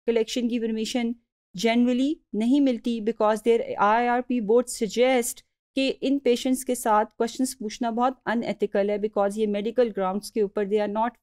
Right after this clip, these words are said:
fit to give response to anyone about their health conditions।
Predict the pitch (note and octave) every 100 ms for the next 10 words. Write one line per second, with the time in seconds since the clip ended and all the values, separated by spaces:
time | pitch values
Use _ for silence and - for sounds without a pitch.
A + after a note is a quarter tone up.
0 | - B3+ B3+ B3 B3 - _ _ - A#3+
1 | G3+ - - - G#3+ A#3 - B3 C#4+ _
2 | _ A3+ B3 B3 B3+ - F#3+ F#3+ G3 F#3+
3 | A#3 D#4 - A3+ A3+ G#3+ F#3+ E3+ F3+ F3
4 | F3